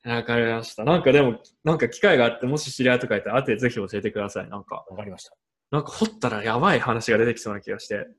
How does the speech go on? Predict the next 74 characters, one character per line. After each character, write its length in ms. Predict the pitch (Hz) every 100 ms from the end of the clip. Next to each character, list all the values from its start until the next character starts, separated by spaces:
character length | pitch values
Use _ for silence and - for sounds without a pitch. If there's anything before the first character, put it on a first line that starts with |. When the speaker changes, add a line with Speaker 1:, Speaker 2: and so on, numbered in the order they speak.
| _
Speaker 2:
う 160 | 98 98
ん。 160 | 98
Speaker 1:
は 120 | 98 107
い。 180 | 87 _ _ _ _ _ _ _ - - - _ -
な 100 | 285
ん 40 |
か 60 | 233
じ 80 | 196
ゃ 60 |
あ 20 | 151
逆 280 | 147 151
に 100 | 311
レ 100 | 214
ト 140 | 233 311
ロ 60 |
喫 140 | 330 339
茶 120 | -
で 80 | 117
失 240 | - 139
敗 160 | 240 269
し 60 |
た 80 | 269
話 240 | 247 254 -
と 100 | -
か、 100 | 196
徒 140 | -
歩 140 | 220 226
歩 420 | 226 214 214 -
喫 200 | 226 214
茶 100 | -
み 80 | 107
た 120 | 104
い 20 |
な 80 | 104
の 40 |
あ 40 | 107
り 80 | 113
ま 100 | 104
す？ 240 | - 143 _ _ _ _
Speaker 2:
失 480 | - - - 175 - _ _ _ _ _ _ -
敗 320 | 240 233 226
は 180 | 226 226
そ 600 | 220 - - - 220 226
ん 120 | 233
な 100 | 233
に 120 | 226
な 160 | 226 220
い 40 |
で 120 | 139
す 100 | 120
け 120 | - 113
ど、 280 | 131 127 113
も 160 | 143
う 40 | 127
巡 280 | 170 196
っ 20 | 208
て 260 | _ 202
る 80 | 196
中 240 | 190 180
で 100 | 151
プ 140 | - 139
ロ 100 | 165
ッ 60 | -
と 140 | - 107
し 80 | -
て、 440 | 127 117 104 123
こ 80 | 127
こ 100 | 131
行 100 | 127
き 40 | -
た 160 | 156
い 60 | 131
な 260 | 117 123
っ 100 | 107